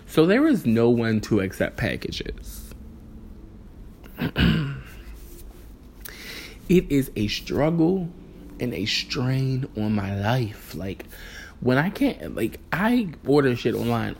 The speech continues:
all the time. So FedEx, <laughs> FedEx, FedEx, FedEx. FedEx is pain in my ass. FedEx is really getting on my fucking nerves. Like,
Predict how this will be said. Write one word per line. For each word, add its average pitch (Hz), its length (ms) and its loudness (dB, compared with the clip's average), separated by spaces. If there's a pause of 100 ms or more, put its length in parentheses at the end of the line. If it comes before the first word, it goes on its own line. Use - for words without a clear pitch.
(140)
all 117 240 2
the 117 140 2
time. 87 440 -2
So 127 220 2
FedEx, - 800 0 (100)
<laughs> - 180 -12
FedEx, 160 960 2 (800)
FedEx, 131 400 -2
FedEx. - 800 -8
FedEx 208 460 2
is 117 460 4 (580)
pain 123 580 4
in 98 260 -2
my 98 200 -6
ass. - 840 -8 (100)
FedEx 127 560 0
is 110 220 0
really 117 460 2
getting 104 440 0
on 92 100 -4
my 98 180 -4
fucking 85 440 -4
nerves. - 460 -8
Like, - 280 -2